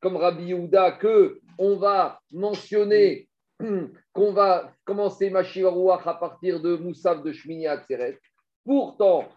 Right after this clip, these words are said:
dit la Gemara ve'atnan, Bishlocha ve'macheshvan, Shoarin et Akshamin, Rabban Gamliel Omer, Beshiva Bo, ve'amar Rabbi Elazar, amar Halacha ke Rabban Gamliel.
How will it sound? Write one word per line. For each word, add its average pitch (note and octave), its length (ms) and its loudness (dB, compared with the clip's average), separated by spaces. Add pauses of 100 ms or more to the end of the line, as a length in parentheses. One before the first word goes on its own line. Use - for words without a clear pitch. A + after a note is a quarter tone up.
(160)
dit F#3 220 -10
la G3+ 220 2
Gemara F#3+ 400 -2
ve'atnan, F#3 840 -2 (340)
Bishlocha F#3 680 -2
ve'macheshvan, F#3+ 880 0
Shoarin F#3 560 0
et F#3 180 -4
Akshamin, F3+ 560 -4
Rabban F3 340 -2
Gamliel F#3 360 0
Omer, F#3 400 0
Beshiva E3 460 -4
Bo, F#3 180 0
ve'amar F3+ 360 -2
Rabbi F3 200 -4
Elazar, F3 400 -2
amar F3 400 -6
Halacha E3+ 360 -4
ke E3+ 120 -8
Rabban E3 300 -4
Gamliel. D3+ 400 -6